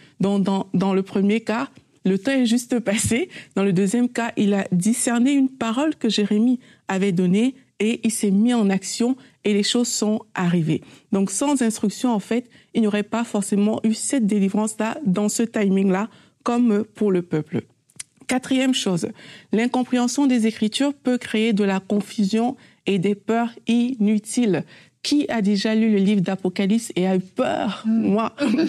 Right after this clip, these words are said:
Speaker 1: <laughs> Jusqu'au jour où, justement, on me l'a expliqué. Il y a des personnes qui me l'ont expliqué et là, j'étais tellement heureuse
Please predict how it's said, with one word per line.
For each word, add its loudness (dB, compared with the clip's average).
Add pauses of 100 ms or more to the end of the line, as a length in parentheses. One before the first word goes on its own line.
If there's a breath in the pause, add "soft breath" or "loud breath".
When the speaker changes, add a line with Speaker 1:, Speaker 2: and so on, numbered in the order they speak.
(160)
Speaker 1:
<laughs> -4
Jusqu'au 2
jour 2
où, 2
justement, 0 (280 loud breath)
on 0
me 4
l'a 0 (180)
expliqué. 0 (260 loud breath)
Il 0
y 2
a 0
des 2
personnes 0
qui 0
me 2
l'ont 4
expliqué 0
et 2
là, 2
j'étais -4
tellement 0 (340 loud breath)
heureuse 2